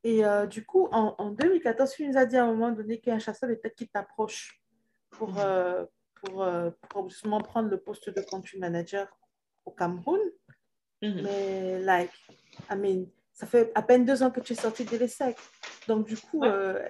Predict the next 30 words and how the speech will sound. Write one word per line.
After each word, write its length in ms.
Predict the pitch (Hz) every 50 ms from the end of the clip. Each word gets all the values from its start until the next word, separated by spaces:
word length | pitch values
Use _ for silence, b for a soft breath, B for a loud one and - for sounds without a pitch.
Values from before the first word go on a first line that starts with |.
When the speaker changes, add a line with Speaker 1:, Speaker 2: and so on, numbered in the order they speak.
| - _
Speaker 1:
est-ce 180 | - 220 220 -
que 80 | - -
t'as 140 | - 240
pas 180 | 220 - 294 285
la 100 | 262 240
frousse 300 | 233 - - - 277 220
de 80 | 240 226
rentrer 360 | 190 196 190 190 - - -
au 40 | -
Cameroun ? 500 | - 208 175 190 185 - 320 381 427 427 427 415 370 - b b b b b b _ _
Parce 140 | - -
que 80 | - -
ça 100 | - 208
fait 140 | 208 - 226
quand 160 | - 214 208
même 260 | 208 220 220 226 220 - - _ _ _ _ _ _ _ _
presque 340 | - 247 247 240 - - 247
sept 360 | - - - 233 226 - -
ans, 140 | 233 220 214
voire 180 | 214 208 202
plus, 160 | - - -
que 80 | - 220
tu 140 | - - 214
es 20 |
partie 340 | - - 185 - - - 214
du 120 | - 190
pays. 300 | - - - - 196 302 480 - - _ _ _ _ _ _ _ _ _ _ _ _ _ _ _ _ _ _ _ _ _ _ _
Et, 180 | - 220 220 208
et, 460 | 170 165 208 208 208 208 202 - - - - - - _ _
et 140 | - 208 202